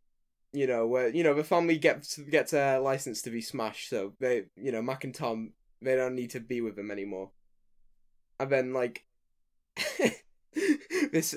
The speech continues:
<laughs> right, this guy has to go to, like, I don't know, another country 'cause he's actually, like, a gangster or something. But now he's being accompanied by, like, two police officers. So now he has to be like, "Oh, wow. Yeah, I can't wait to go to, uh, you know,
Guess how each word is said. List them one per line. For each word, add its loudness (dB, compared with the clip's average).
<laughs> 0
right, 8
this 0
guy 6
has 4
to -6
go 0
to, -8
like, -2
I 0
don't -2
know, 2
another 0
country -6
'cause -12
he's -6
actually, -4
like, -4
a -6
gangster -4
or -8
something. -10
But 6
now 10
he's 6
being 8
accompanied 0
by, 2
like, 0
two -4
police -6
officers. -4
So 4
now 8
he 12
has 6
to -2
be 6
like, 6
"Oh, 10
wow. 8
Yeah, 10
I 6
can't 6
wait 6
to -2
go 6
to, 2
uh, 2
you 0
know, 0